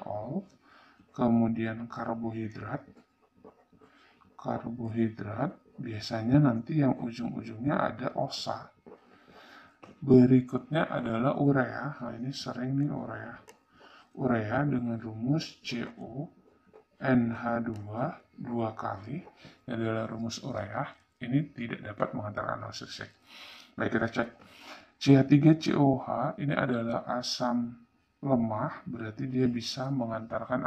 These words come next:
arus listrik karena dia termasuk ke dalam elektron lemah. C O N H dua dua kali ini adalah non-elektrolit.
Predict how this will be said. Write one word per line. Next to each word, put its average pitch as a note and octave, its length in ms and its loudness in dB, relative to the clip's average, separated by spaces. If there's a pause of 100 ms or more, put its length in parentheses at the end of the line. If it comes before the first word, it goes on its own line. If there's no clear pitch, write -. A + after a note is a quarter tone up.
arus - 200 -12
listrik - 480 -8
karena A2 320 -6
dia - 240 -6 (400)
termasuk G#2 480 0
ke B2+ 80 6
dalam G#2+ 240 2
elektron G2+ 480 -4
lemah. G2 200 -12 (680)
C - 160 6
O - 160 6
N C3+ 200 6
H B2+ 120 4
dua B2 240 6
dua B2 160 4
kali B2+ 320 0
ini D3 120 2
adalah C#3 320 2
non-elektrolit. B2 880 -2